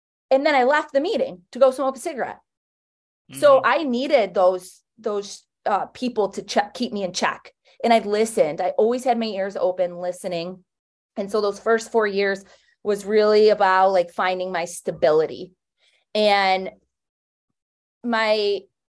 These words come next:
Speaker 1: I would say right around the two, between the two and three year mark is when I was finishing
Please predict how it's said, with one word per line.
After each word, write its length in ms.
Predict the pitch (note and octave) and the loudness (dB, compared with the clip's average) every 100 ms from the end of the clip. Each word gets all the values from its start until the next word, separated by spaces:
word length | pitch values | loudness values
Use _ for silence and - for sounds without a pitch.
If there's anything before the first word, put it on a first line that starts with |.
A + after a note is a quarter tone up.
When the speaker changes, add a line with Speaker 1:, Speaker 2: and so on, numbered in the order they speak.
| - | -4
Speaker 1:
I 120 | A3+ | 0
would 100 | A#3 | 0
say 180 | C4 B3+ | -2 0
right 220 | A3+ A#3+ | 0 2
around 300 | C4+ B3+ B3+ | 2 0 -2
the 80 | A3+ | -6
two, 800 | - - B3+ A#3+ B3+ B3+ B3+ B3+ | -12 -14 -8 -4 -4 -2 -2 -4
between 300 | B3 D#4+ D4+ | -6 -6 -4
the 80 | C#4+ | -4
two 240 | - B3 | -4 -2
and 120 | A#3+ | -2
three 220 | A#3+ A3 | -2 -6
year 220 | A3+ G#3+ G3 | -2 -2 -2
mark 480 | G#3+ B3 A#3 - | 0 2 2 0
is 140 | G#3 G3 | -6 -6
when 180 | G#3+ G3+ | -4 0
I 100 | F#3+ | 0
was 200 | F#3 - | 0 -4
finishing 920 | - G#3 G3 G3 G#3+ F#3+ F#3+ F#3+ F#3 | -6 -4 -4 -4 -4 -2 -4 -6 -12